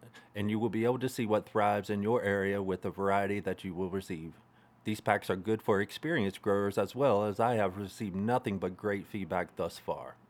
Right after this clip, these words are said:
Some strains included consist of Blue Dream, Gelato,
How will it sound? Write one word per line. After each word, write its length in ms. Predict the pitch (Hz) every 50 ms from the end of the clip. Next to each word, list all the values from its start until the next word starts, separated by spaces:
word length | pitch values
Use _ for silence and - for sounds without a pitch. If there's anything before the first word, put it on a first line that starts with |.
| _ _ _ _ _ _ _ _ _ _ _ _ _ _ _ _ _ _ _ _ _ _ _ _ _ _ _ _ _
Some 240 | _ - - 131 120
strains 400 | - - - 156 151 151 143 -
included 640 | 123 113 104 - - 131 123 123 98 104 104 110 104 - - - -
consist 500 | - 107 101 - - 113 107 - - -
of 180 | 90 90 92
Blue 180 | 95 101 107 107
Dream, 520 | 92 - 98 101 101 104 110 123 156 151 - _ _ _ _ -
Gelato, 600 | - 101 87 92 98 101 101 87 87 85 82